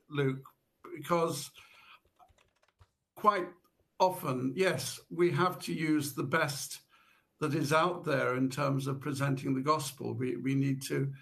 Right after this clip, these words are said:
recognize all kinds of best practice in the world in, in terms of communication, in terms of, uh, the way in which we use, uh, social media, the way in which we,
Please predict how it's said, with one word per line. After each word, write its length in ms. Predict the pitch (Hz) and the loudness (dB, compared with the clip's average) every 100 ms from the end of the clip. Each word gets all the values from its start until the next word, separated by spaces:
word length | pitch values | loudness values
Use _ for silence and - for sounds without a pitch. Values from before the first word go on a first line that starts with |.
| - - _ | -20 -20 _
recognize 680 | 160 156 156 147 147 143 143 | -2 0 0 0 2 2 0
all 180 | 147 139 | -2 -2
kinds 340 | 147 147 139 | 0 0 0
of 140 | 139 135 | -2 0
best 300 | 143 139 - | -2 -2 -2
practice 560 | 156 - - 139 135 | -2 -2 -4 -4 -2
in 160 | 143 139 | 0 0
the 80 | 131 | 2
world 480 | 139 135 131 127 | 2 2 0 0
in, 300 | 127 120 123 - 135 | -2 -2 -4 -6 -8
in 80 | |
terms 380 | 127 131 123 120 | -2 -2 -2 -4
of 180 | 123 - | -6 -6
communication, 1040 | - 135 131 127 - 139 120 - 127 127 117 - - - - - | 0 2 2 0 2 0 2 0 -2 -2 -6 -14 -20 -20 -20 -4
in 180 | 131 127 | -2 2
terms 480 | 143 131 131 127 - | 4 6 4 2 -2
of, 460 | 127 131 123 117 - - - - _ - | 2 2 2 -4 -10 -14 -20 -20 _ -6
uh, 240 | 156 - - - _ _ | -4 -4 -10 -20 _ _
the 100 | 165 | 2
way 280 | 147 151 151 | 4 4 4
in 180 | 143 135 | 4 2
which 440 | 143 139 - - - _ | 2 0 -2 -2 -8 _
we 640 | 143 151 143 139 135 135 - _ _ | -2 0 2 2 2 -2 -10 _ _
use, 640 | 175 160 156 151 143 143 - - _ _ | -8 0 4 4 2 -2 -6 -12 _ _
uh, 260 | 80 - - - _ _ | -4 -2 -6 -12 _ _
social 480 | - - 185 - 151 | -6 2 4 4 0
media, 800 | 147 147 143 139 143 143 139 139 - - _ _ - | 2 2 2 2 4 4 0 -4 -12 -20 _ _ -2
the 100 | 156 | 2
way 260 | 139 147 | 4 4
in 120 | 143 143 | 2 2
which 380 | 143 - - | 0 -2 -4
we, 340 | - 139 131 | 0 2 0